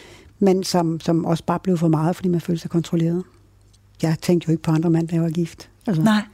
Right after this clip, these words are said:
Speaker 1: det må jeg sige.
Speaker 2: Så han begynder simpelthen at blive
Speaker 1: Mhm.
Speaker 2: bange for, at du smutter?
Speaker 1: Ja, det må jeg godt sige.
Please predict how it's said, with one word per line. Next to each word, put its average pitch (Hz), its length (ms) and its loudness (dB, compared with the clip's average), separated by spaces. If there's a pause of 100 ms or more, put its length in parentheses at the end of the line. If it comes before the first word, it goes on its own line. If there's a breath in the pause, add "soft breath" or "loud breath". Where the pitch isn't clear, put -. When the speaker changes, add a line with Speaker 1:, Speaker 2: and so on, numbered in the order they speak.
(140)
Speaker 1:
det 220 80 2
må 202 60 4
jeg 151 100 2
sige. 175 240 -2 (800 loud breath)
Speaker 2:
Så - 140 -2
han 196 160 4
begynder 262 340 0
simpelthen 240 400 2
at 240 100 0
blive 180 420 2 (260)
Speaker 1:
Mhm. 151 400 -2 (340)
Speaker 2:
bange 175 240 2
for, 220 140 -2
at 185 180 -2
du 170 280 0 (320)
smutter? 123 320 -2 (720)
Speaker 1:
Ja, 294 140 2 (580)
det 262 80 0
må 240 60 2
jeg 208 60 0
godt 185 140 -2
sige. 226 220 -4